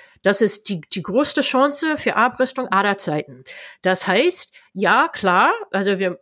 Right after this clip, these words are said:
wir wollen, dass, dass Polen und so weiter in die nato kommen,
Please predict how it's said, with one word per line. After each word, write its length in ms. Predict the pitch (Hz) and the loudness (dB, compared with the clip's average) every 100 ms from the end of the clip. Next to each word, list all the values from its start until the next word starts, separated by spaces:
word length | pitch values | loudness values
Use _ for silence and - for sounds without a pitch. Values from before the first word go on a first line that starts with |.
| 165 | -12
wir 300 | 185 175 170 | -8 -6 0
wollen, 520 | 180 214 269 277 262 | 4 6 4 0 -4
dass, 300 | 180 208 - | -4 -4 -4
dass 220 | - 185 - | -4 -6 0
Polen 340 | 180 233 262 | 2 4 4
und 120 | 233 | 0
so 120 | 226 | 0
weiter 220 | 202 220 240 | 0 0 -2
in 80 | |
die 100 | 190 | -4
nato 300 | 160 151 254 | -2 -2 -2
kommen, 320 | 254 269 294 | -2 0 0